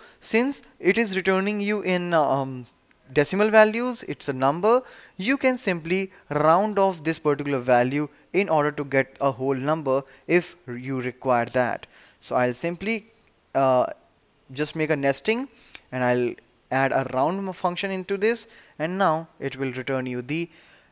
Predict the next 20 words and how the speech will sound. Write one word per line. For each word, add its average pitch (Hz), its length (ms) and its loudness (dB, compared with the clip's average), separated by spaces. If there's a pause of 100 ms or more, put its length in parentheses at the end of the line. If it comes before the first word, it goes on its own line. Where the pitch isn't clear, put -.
absolute 147 600 0 (220)
whole 139 260 0
number. 127 480 -2 (320)
Similarly, 269 400 4
we 214 160 -2
do 220 160 -2
have 190 240 6
a 175 220 0
function 180 600 -4 (120)
called 139 380 2
next 143 540 -4
day, 131 320 -2 (520)
in 175 180 -2
which 190 320 -2 (220)
you 202 180 -6
can 254 160 -4
pass 170 340 2
a 175 80 -2
couple 156 320 0
of 156 220 0